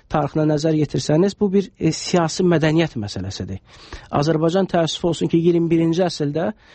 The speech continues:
siyasi mədəniyyətsizliyi öyrənməyə başlayıb. Və bu hakimiyyətin bu, e, xalq qarşısında dırnaqarası, e, xidmətləri, e, siyasında olan məsələdir ki, bu milləti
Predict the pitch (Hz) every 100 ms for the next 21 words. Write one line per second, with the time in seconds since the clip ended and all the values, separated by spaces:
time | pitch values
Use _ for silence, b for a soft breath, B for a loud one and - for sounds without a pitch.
0 | b - - 180 165 - 190 170 165 160
1 | 143 - 151 165 175 139 110 101 101 98
2 | - - - - B B B 151 180 170
3 | - 165 156 185 175 185 185 - 151 147
4 | 160 156 - 143 - 156 147 151 151 147
5 | 147 - 156 - b b b 147 143 -
6 | 147 151 143 160 165 160 - - 135 131
7 | 127 123 - - - - - 151 139 151
8 | 156 156 151 143 143 143 139 131 175 190
9 | B B B 175 185 180 175 151 196